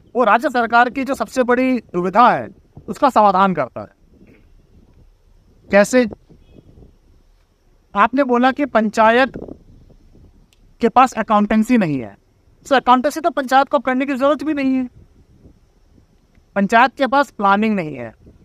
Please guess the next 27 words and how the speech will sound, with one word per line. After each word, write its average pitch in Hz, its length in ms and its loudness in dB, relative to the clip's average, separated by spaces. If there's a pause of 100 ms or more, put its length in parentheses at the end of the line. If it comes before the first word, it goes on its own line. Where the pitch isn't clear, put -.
(680)
प्लानिंग 240 360 4
पंचायत 240 400 0
को - 80 -14
करने 226 300 0
की 262 100 -2
ज़रूरत 208 460 0
है 127 140 -10 (1040)
कि 226 60 -4
उससे 226 220 0
कौन 226 220 2
सा 247 140 2
प्रोजेक्ट 226 280 -6
लेना 214 340 2
है, 233 80 2
नहीं 214 220 0
लेना 170 280 -2
है। 113 180 -10 (460)
But 226 120 -2
उस 240 200 -4
प्रोजेक्ट 240 300 -4
की 254 80 -4
जितने 240 220 -4
कॉस्टिंग 196 520 0
है, 127 160 -6 (340)
जो 208 80 0
अकाउंटेंसी 208 640 0
है, 135 160 -4